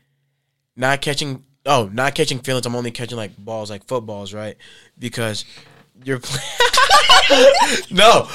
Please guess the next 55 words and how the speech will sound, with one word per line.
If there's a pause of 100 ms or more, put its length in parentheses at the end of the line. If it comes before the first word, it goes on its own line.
(100)
okay, (180)
footballs,
'cause
you're,
like,
playing
the
f-,
sport
of
football. (320)
So, (1300)
they
all,
we
all
went
to
the
con-,
like,
the
topic
of,
like,
that.
And
then
now
all
three
of
them
have
girlfriends,
you
know? (440)
And (260)
I'm
the
only
single
one. (440)
And
I,
like, (460)
it,
like,
hit
me,
like,
it
dawned
on
me